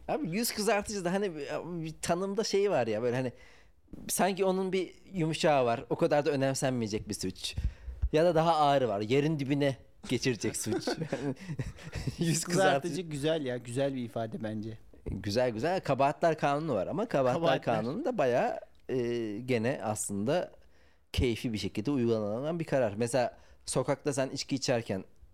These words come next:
Speaker 1: sana kabahatler kanununa göre
Speaker 2: Evet,
Speaker 1: gayet
Speaker 2: para cezası yazıyor
Speaker 1: dört yüz
Speaker 2: adam.
Speaker 1: beş yüz lira ceza yazabilirler. Bu çok key-, oğlum bu işlerin çok keyfi olması beni rahatsız ed-,
Speaker 2: Evet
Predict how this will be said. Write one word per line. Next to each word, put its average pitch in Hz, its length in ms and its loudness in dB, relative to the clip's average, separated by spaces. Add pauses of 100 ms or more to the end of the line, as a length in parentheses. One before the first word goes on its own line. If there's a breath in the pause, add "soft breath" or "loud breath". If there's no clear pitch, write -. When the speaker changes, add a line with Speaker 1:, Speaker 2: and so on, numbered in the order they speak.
(240)
Speaker 1:
sana 113 240 -2
kabahatler 123 560 0
kanununa 117 400 -2
göre 120 320 -2
Speaker 2:
Evet, 135 240 -4
Speaker 1:
gayet 110 180 2
Speaker 2:
para 185 140 0
cezası 156 460 0
yazıyor 143 80 4
Speaker 1:
dört 120 100 0
yüz 117 80 -6
Speaker 2:
adam. 110 100 -4
Speaker 1:
beş 123 220 0
yüz 104 80 -4
lira 120 140 2
ceza 120 260 2
yazabilirler. 127 680 0 (420 soft breath)
Bu - 40 -12
çok - 240 -4
key-, - 160 -2
oğlum 233 260 2
bu 254 60 -2
işlerin 233 260 0
çok - 220 -4
keyfi 180 280 0
olması 160 360 0
beni 113 120 0
rahatsız 104 360 0
ed-, 143 80 -4
Speaker 2:
Evet 180 220 2